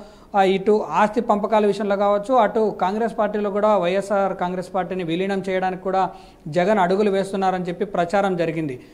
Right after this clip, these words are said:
నిజంగా డీకే శివకుమార్ ఈ విషయంలో ఇన్వాల్వ్ అయ్యి మరి ఇద్దరిని అన్నాచెల్లెలను ఏకం చేసి ఆ రాజకీయపరమైనటువంటి అలాగే ఆస్తులు, ఆర్థికపరమైనటువంటి అంశాలను క్లియర్ చేస్తాడా లేదా అనేది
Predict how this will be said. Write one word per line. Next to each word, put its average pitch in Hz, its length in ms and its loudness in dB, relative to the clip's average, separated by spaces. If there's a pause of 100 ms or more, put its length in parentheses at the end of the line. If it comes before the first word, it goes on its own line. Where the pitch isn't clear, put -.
(140)
నిజంగా 220 320 2
డీకే 202 360 2
శివకుమార్ 202 460 -2
ఈ 185 140 0
విషయంలో 202 360 -4
ఇన్వాల్వ్ 190 400 0
అయ్యి 185 160 0
మరి 180 260 -2
ఇద్దరిని 190 380 -2
అన్నాచెల్లెలను 185 600 -2
ఏకం 175 400 -4
చేసి 190 380 -2 (280)
ఆ 180 100 4
రాజకీయపరమైనటువంటి 190 1200 0
అలాగే 180 260 2
ఆస్తులు, 180 580 0 (320)
ఆర్థికపరమైనటువంటి 190 840 0
అంశాలను 190 420 -2
క్లియర్ 180 380 -4
చేస్తాడా 185 340 0
లేదా 175 260 -2
అనేది 175 420 -2